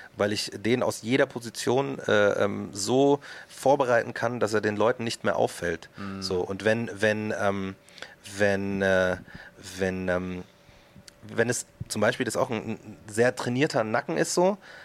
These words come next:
Speaker 1: äh, dann, dann muss ich manchmal mehr arbeiten und mit, mit meinem, meinem, äh, Ringerkumpel ist es tatsächlich schwer, den hab ich, wir trainieren jetzt, glaub ich, seit einem Jahr zusammen,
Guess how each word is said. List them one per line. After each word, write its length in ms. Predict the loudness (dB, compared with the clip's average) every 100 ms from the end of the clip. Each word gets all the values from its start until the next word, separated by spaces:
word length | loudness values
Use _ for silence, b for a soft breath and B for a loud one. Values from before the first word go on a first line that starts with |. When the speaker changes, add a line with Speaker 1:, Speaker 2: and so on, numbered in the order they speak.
| B 0
Speaker 1:
äh, 300 | 2 2 2 0
dann, 340 | 2 0 0
dann 220 | 0 0
muss 180 | -2 -2
ich 80 | 0
manchmal 300 | 0 2 0
mehr 320 | 2 2 2
arbeiten 400 | 2 2 0 0
und 120 | 0
mit, 240 | 0 -2 -4
mit 320 | -4 -6 -4
meinem, 320 | 0 0 0
meinem, 340 | -2 0 -2 -2
äh, 60 |
Ringerkumpel 720 | -2 -4 -4 0 0 0 -2 -2
ist 80 | -4
es 100 | -4
tatsächlich 400 | -2 -2 -2 -4
schwer, 320 | 0 2 2
den 120 | 0
hab 100 | -2
ich, 160 | -4 -8 B B B
wir 100 | -12
trainieren 300 | -4 0 2
jetzt, 100 | 2
glaub 120 | 0 2
ich, 60 |
seit 120 | 2
einem 140 | 0 0
Jahr 360 | 2 2 2
zusammen, 480 | -2 -2 0 0 -6